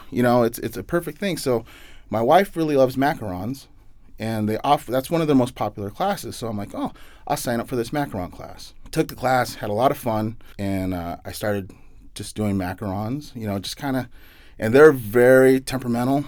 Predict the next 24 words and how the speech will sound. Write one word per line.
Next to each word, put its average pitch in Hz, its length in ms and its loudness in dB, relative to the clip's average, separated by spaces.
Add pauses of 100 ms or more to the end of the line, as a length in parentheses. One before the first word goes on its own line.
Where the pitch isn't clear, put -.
That's - 120 -16
why 131 80 0
I 127 40 2
don't 120 160 0
do 120 120 0
'em 123 60 0
a 123 80 2
lot. 127 280 0 (280)
But 139 220 4 (440)
it 113 240 -6
kinda, 202 380 -2
that 180 180 -2
kinda 226 240 -6
what 143 200 -6
got 139 200 0
it 110 100 -6
rolling. 110 540 0
The 107 80 -8
next 127 380 -2
month, 101 300 -4
so 113 100 -6
this 131 200 -6
is 104 80 -8
October, 107 840 -6